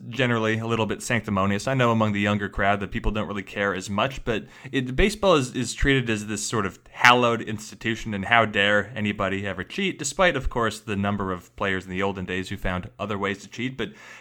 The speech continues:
what is it, what is it like to come into that from an international perspective, having followed different sports when you were younger? Has, uh, have there been major steroid scandals in cricket, in the sports that you've been following, or, or what is your response when you see how people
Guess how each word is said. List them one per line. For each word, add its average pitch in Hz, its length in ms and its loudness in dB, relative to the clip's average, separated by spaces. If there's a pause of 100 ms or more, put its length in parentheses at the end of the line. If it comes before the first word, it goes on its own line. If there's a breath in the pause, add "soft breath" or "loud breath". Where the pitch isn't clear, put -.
what 160 320 0
is 262 100 2
it, 165 260 2
what 170 120 2
is 208 80 2
it 175 80 0
like 175 140 2
to 139 60 -6
come 143 200 0
into 147 160 0
that 120 240 4
from 107 520 2
an 110 140 -2
international 101 480 2
perspective, 214 460 0
having 120 200 2
followed 107 300 0
different 110 240 -2
sports - 300 -4
when 107 80 -2
you 104 100 0
were 98 60 -2
younger? 104 420 -2 (220 soft breath)
Has, 143 340 4
uh, 127 140 2
have 135 320 4
there 170 160 4
been 170 440 0
major 139 460 2
steroid 143 480 0
scandals 131 600 0
in 127 180 0
cricket, 127 320 0
in 104 80 0
the 95 140 -4
sports 117 240 0
that 110 60 -4
you've 107 220 -2
been 107 120 0
following, 107 400 2
or, 101 80 0 (100)
or 110 80 -6
what 123 200 -2
is 160 80 -2
your 139 100 -4
response 113 540 0
when 110 120 -2
you 104 100 -2
see 180 220 -2
how 113 160 4
people 104 400 0